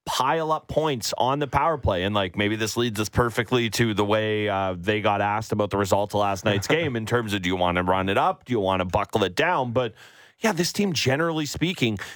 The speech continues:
Speaker 1: you can't just lose the part of your game that makes you most effective. You can't just have it fall off a cliff and not get any saves, and your generational
Speaker 2: Yeah.
Speaker 1: player is clearly banged up, and expect everything to just continue along. Like, there are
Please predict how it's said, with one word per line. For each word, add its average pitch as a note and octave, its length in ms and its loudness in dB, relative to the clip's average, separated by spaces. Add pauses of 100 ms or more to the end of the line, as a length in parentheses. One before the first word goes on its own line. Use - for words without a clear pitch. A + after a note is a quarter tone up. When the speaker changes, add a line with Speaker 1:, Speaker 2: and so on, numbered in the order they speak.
(100)
Speaker 1:
you C3+ 160 2
can't D3 360 0
just E3 260 0
lose A#2 640 0 (240)
the A#2+ 200 0
part E3+ 380 0
of D#3+ 120 -2
your D#3 120 0
game B2 360 0
that G#2 80 -4
makes A2+ 280 -2
you G#2 300 0
most A#2+ 500 0
effective. G#2 720 -2 (360)
You B2 100 0
can't E3+ 240 0
just E3 200 -2
have D3+ 180 2
it C3 100 -2
fall C3 260 0
off B2+ 220 0
a A2+ 60 -8
cliff G#2 340 0 (100)
and A3+ 360 0
not F#3+ 260 0
get D#3 180 2
any C3+ 220 0
saves, A#2 460 -2 (100)
and A#3+ 380 0
your B3 120 -2
generational F#3+ 800 0
Speaker 2:
Yeah. G2 60 -6
Speaker 1:
player D3+ 320 0
is B2 100 -6
clearly D#3 320 0
banged C#3 340 0
up, B2+ 220 0 (240)
and D#3 100 2
expect D#3 380 0
everything C#3 460 0
to B2 100 -2
just A#2+ 300 0
continue C3 520 0
along. A2 300 2
Like, G2+ 180 -2
there F#3+ 200 4
are C#3+ 240 0